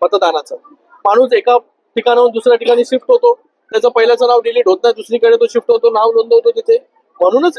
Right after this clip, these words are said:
एसआयआर सारखी एक मोठी प्रक्रिया जी आहे हे केंद्र सरकारकडून आम्ही राबवतो.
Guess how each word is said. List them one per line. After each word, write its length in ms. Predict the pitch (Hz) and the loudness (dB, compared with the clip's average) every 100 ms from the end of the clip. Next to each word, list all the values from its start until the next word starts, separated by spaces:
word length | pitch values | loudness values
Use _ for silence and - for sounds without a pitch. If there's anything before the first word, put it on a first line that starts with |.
| 554 | -2
एसआयआर 460 | - 269 311 320 | -2 0 0 0
सारखी 520 | 294 220 202 208 190 185 _ _ - - | 0 -2 -4 -6 -6 -6 _ _ -8 0
एक 160 | 269 - - | 0 -2 -4
मोठी 380 | 202 269 262 - _ _ _ _ - | -2 -2 -4 -6 _ _ _ _ -4
प्रक्रिया 420 | 220 202 269 294 | -4 0 0 0
जी 160 | 247 220 | 0 0
आहे 160 | 220 | 0
हे 100 | 208 | 0
केंद्र 300 | 190 190 190 | -2 -2 -4
सरकारकडून 560 | 226 202 220 220 220 254 | -4 -4 -4 -2 -2 0
आम्ही 180 | 226 240 | -2 -2
राबवतो. 440 | 156 175 - - | 0 0 -2 -8